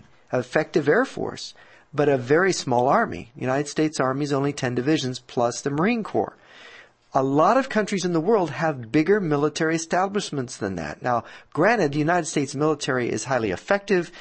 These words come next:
advanced technology, advanced communications, but still, it's a small army. And as we've seen in Iraq, even defeating a small country, the United States Army is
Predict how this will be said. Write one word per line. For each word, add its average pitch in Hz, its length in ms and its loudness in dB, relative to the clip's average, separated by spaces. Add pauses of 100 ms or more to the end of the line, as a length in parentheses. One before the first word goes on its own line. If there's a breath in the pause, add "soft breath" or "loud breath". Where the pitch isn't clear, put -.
(180 loud breath)
advanced 117 600 -4 (100)
technology, 165 800 0 (180 loud breath)
advanced 117 440 -4
communications, 151 880 -4 (520 loud breath)
but - 140 -4
still, 208 520 2 (260)
it's - 180 -4
a 208 40 0
small 135 320 0
army. 180 300 2
And 147 100 0
as 202 140 0
we've 277 180 2
seen 226 220 -2
in 202 120 2
Iraq, 160 520 0 (220)
even 208 260 0
defeating 196 400 -2
a 151 60 0
small 247 320 0
country, 131 500 -4 (220 loud breath)
the 147 80 0
United 156 300 2
States 208 300 0
Army 156 480 0
is - 220 -4